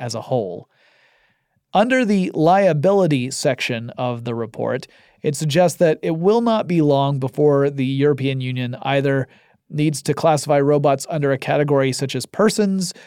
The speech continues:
or to create a brand new category just for robots. So A I and machine learning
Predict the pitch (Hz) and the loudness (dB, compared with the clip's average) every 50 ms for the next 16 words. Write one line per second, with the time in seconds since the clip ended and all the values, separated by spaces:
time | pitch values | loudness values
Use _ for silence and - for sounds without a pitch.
0 | - _ _ - 180 175 175 165 156 - - 151 147 139 139 135 - - - 147 | -20 _ _ 0 4 4 4 4 2 0 -2 0 0 0 0 -2 -4 -6 -4 -2
1 | 143 135 131 135 135 135 135 131 131 127 127 123 123 123 - 127 127 120 123 113 | -2 -2 -2 -2 -2 -2 -2 -2 -4 -4 -2 -4 -4 -4 -4 -4 -4 -4 -4 -4
2 | 123 120 117 117 117 113 110 - 120 117 - - - 117 113 113 131 160 180 165 | -4 -4 -4 -4 -6 -6 -4 -4 -4 -4 -4 -8 -10 -10 -4 0 2 4 4 4
3 | 139 110 - - - - - - - _ _ _ _ _ _ _ - - - 165 | 2 0 -4 -8 -12 -12 -12 -12 -14 _ _ _ _ _ _ _ -6 0 2 2
4 | 165 - 190 202 214 208 185 180 175 175 175 175 - - 135 127 123 120 123 - | 2 4 2 2 4 4 4 2 2 2 0 -2 -2 -4 -4 -6 -6 -6 -6 -6
5 | - 175 175 170 156 147 147 143 143 139 135 135 131 131 - | -4 -2 -2 -2 0 0 0 0 0 0 -2 -4 -4 -6 -10